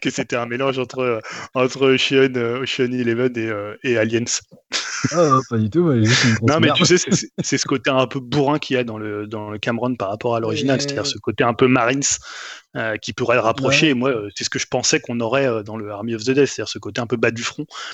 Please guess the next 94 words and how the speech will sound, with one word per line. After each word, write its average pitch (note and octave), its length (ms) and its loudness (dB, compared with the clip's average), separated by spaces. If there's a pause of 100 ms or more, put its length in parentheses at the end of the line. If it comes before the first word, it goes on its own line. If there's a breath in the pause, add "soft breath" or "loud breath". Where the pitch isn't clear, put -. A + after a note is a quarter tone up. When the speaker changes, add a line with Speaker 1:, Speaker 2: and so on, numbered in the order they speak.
Speaker 1:
mais A#2+ 60 -6
qui - 100 -6
peut C3 100 0
être B2 100 0
très D3 180 2
réussi C3+ 360 2
si B2 180 -2
tu, G#2+ 380 -8
si - 220 -2
au G#2+ 60 0
niveau G#2+ 240 0
de A2+ 80 -2
la, G2 200 -2
la G2 120 -6
caméra G#2+ 340 0
ça - 140 0
fonctionne, C3 480 2
au G#2+ 60 0
niveau G#2 180 2
du A#2 120 0
rythme D3+ 280 0
en - 20 -2
fait. G#2+ 160 -2 (260 loud breath)
C'est - 80 -6
plus - 180 -4
une C3 80 -2
question - 260 0
de A#2 60 0
rythme, B2+ 280 0
de A2+ 60 -2
montage A#2 380 0
à G#2 60 -2
la G#2 120 -4
limite A#2+ 260 -2
là A2+ 80 -2
que, G2 240 -10 (260 loud breath)
que - 80 -10
de G#2+ 60 -8
caméra, B2 280 2
parce C3+ 120 -2
que - 80 -10
bon, G2 100 -12
c'est - 140 -10
pas, G#2 60 -10
pour - 160 -20
le A2 60 -8
coup, - 100 -8
c'est - 120 -10
pas G#2+ 80 -2
un G#2 80 -2
manche, C#3+ 260 0
mais G2+ 160 -4 (420 loud breath)
on A2+ 60 -2
est G2 80 -2
quand A2+ 100 0
même A2 160 4
loin C#3+ 240 6
du, A2+ 340 -2
de, G#2+ 240 -2
de A2 120 0
Aliens A#2 220 4
de A#2 160 0
Cameron A2+ 380 -2
quand G#2+ 100 -8
même. G2 120 -10 (260)
Speaker 2:
Bah D3+ 60 -2
ouais, F#3+ 80 2
mais F3 60 2
de C3 120 -2
toute - 20 -12 (100)
façon, F3+ 160 -12
ouais, B2 140 -2
comme, C#3 120 -6
de A2+ 60 -8
toute - 100 -14
façon, C#3+ 180 -8
comme C3 140 -2
vous A2 60 0
l'avez A#2 200 0
dit E3+ 120 0
aussi, D3+ 180 -4
le A2+ 240 2
niveau G#2+ 340 4
relation, G#2+ 320 2
on C#3+ 60 4
n'y G#2+ 80 2
croit - 160 -2
pas A2 100 0
du A#2 140 0
tout, D3+ 140 -4
donc A#2+ 260 -2
on G2 60 -6
s'en A2 160 -8
fout, C3 200 -10